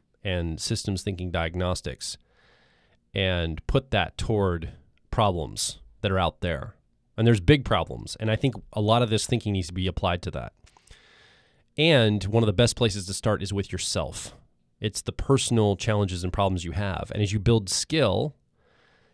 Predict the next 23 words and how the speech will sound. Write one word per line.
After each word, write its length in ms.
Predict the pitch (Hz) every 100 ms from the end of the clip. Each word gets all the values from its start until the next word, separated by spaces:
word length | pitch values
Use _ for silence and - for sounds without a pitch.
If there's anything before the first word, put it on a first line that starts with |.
| -
and 180 | 101 92
discipline 800 | 117 - 123 120 110 107 104 101
and 840 | 98 92 87 87 85 82 - - - _ _
awareness 800 | 107 98 104 135 151 110 87 - -
around 380 | 98 101 95
how 240 | 85 135 165
to 160 | -
solve 320 | 151 151 131 -
problems 420 | 120 113 110 95
in 80 | 95
your 140 | 92
personal 420 | - 113 - 90
life, 540 | 110 123 90 - - - _ _ _ _ _ _
it's 140 | - 147
our 120 | 196
belief 400 | 110 92 85 -
that 100 | 98
you'll 120 | 110
be 80 | 113
able 100 | 95
to 60 |
take 340 | 92 180 214 -
that 460 | 78 71 - -